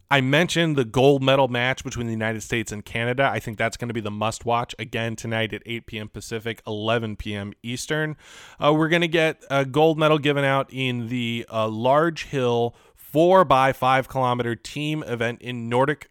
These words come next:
combined. So that again is ski jumping and cross country skiing combined, this time as a team event. That actually could be interesting, um, and worth watching.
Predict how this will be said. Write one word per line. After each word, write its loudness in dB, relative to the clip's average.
combined. -4
So -12
that 4
again 2
is -4
ski -6
jumping -4
and -4
cross -2
country -6
skiing -8
combined, -4
this -2
time -6
as -6
a -2
team 0
event. -4
That 2
actually -2
could 2
be -2
interesting, -8
um, -4
and -4
worth 2
watching. -4